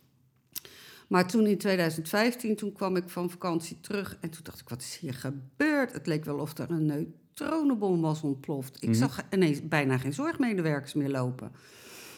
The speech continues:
Speaker 1: Nou, en dat was dus de voorbode van een heleboel ellende. Eh, ze hadden, eh, in het kader van een reorganisatie die weer het gevolg was van een fusie, eh, en er waren nog vijf andere,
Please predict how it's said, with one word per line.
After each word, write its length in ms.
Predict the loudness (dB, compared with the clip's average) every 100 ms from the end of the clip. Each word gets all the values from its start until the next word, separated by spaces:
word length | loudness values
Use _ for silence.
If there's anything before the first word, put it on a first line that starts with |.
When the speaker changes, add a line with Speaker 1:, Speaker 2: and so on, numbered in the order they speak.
| -20 -8
Speaker 1:
Nou, 360 | 0 0 0 -6 -8
en 500 | 0 2 4 2 -2 -12
dat 460 | -18 -14 -4 -4 -2
was 240 | -4 -4
dus 180 | -2 -4
de 80 | -4
voorbode 580 | -4 -2 0 0 0 0
van 160 | -2 -2
een 60 |
heleboel 420 | -2 -2 -2 -4
ellende. 600 | -2 0 2 4 2 0 -6 -14 _ _ _ _ _ _ -10
Eh, 260 | -6 -4
ze 160 | -4 -4
hadden, 640 | -4 -4 -2 -2 -4 -6 -8 -10
eh, 360 | -8 -8 -12 -14 -18 -20
in 220 | -18 -12
het 140 | -10 -4
kader 340 | 0 0 0
van 140 | 0 0
een 80 |
reorganisatie 920 | 2 0 -2 -2 -4 0 2 0 -2 -4
die 100 | -2
weer 120 | -2
het 100 | -4
gevolg 380 | -6 -2 -2 -2
was 180 | -6
van 160 | -2 -2
een 60 | -2
fusie, 760 | -2 -4 -2 -2 -2 -4 -6 -10
eh, 480 | -10 -8 -8 -4
en 100 | 0
er 60 | 2
waren 260 | 2 2 0
nog 140 | -2
vijf 320 | 0 0 0
andere, 380 | 0 0 0 0